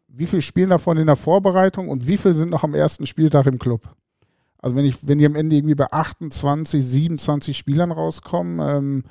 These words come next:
so wie ich Sebastian Törala kenne, wird er wahrscheinlich allen mal die Chance geben, aber letztlich musst du halt selektieren. Du kannst nicht mit sechsundzwanzig, siebenundzwanzig, achtundzwanzig Spielern die Saison gehen. Und dann kommt das große Problem des tuss Bövinghausen. Wo packst du die jungen Spieler hin? Die spielen U neunzehn Westfalenliga.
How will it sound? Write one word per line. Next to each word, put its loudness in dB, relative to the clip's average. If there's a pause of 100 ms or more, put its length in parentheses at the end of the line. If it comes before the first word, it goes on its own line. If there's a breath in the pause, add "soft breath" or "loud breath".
(760 soft breath)
so -6
wie -2
ich 2
Sebastian 2
Törala 4
kenne, 2
wird 2
er 2
wahrscheinlich -2
allen 2
mal 4
die -4
Chance -2
geben, -2
aber 0
letztlich 0
musst -2
du 0
halt 4
selektieren. -2
Du -4
kannst -2
nicht -2
mit -2
sechsundzwanzig, -2
siebenundzwanzig, -2
achtundzwanzig -8
Spielern 0
die 2
Saison -2
gehen. 2 (380 soft breath)
Und -6
dann 4
kommt 2
das 2
große -4
Problem 0
des -10
tuss -4
Bövinghausen. -4 (640)
Wo -4
packst -2
du -4
die 0
jungen -2
Spieler 4
hin? 4
Die -2
spielen 0
U -6
neunzehn 0
Westfalenliga. 0